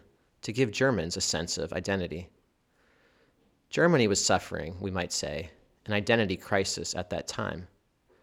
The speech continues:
It was a patchwork collection of miniature kingdoms, each speaking its own dialect,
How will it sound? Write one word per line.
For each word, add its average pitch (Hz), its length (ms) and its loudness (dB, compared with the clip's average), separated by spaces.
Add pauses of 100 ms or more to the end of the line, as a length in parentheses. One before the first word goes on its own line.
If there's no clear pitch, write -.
(840)
It 117 60 -4
was 120 160 2
a - 20 -4
patchwork - 500 4
collection - 400 -2
of 92 60 -4
miniature 110 380 0
kingdoms, 95 720 -6 (420)
each 139 160 -2
speaking 113 320 -4
its 104 140 -2
own 95 180 -2
dialect, 87 640 -4